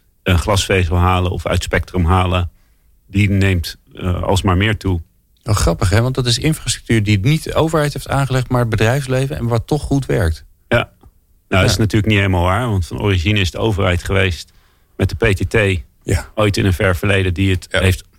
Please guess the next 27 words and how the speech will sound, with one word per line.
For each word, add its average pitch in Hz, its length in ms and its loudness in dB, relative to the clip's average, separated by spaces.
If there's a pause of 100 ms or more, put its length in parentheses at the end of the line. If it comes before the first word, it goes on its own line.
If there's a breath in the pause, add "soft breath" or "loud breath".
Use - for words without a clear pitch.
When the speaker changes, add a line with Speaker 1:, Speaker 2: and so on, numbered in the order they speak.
(120)
Speaker 1:
aangelegd. 123 680 0
En 92 160 0
je 92 120 2
ziet, 95 220 -2
daar 92 140 2
zijn 95 240 2
ook 101 160 -2
overheidsverplichtingen 90 1080 0 (360 soft breath)
dat - 360 0
gij 98 300 0
in 98 140 -2
heel 101 240 2
Nederland 92 460 0
bepaalde 90 320 0
snelheden 120 360 0
zult 117 220 -4
krijgen, 107 360 0
want 107 140 -4
anders 95 200 0
zou 90 160 0
Lutjebroek 95 500 -4
zou 92 160 0
waarschijnlijk 85 360 0
niet 101 80 -2
verglaasd 110 380 -2
gaan 117 120 0
worden. 123 300 -2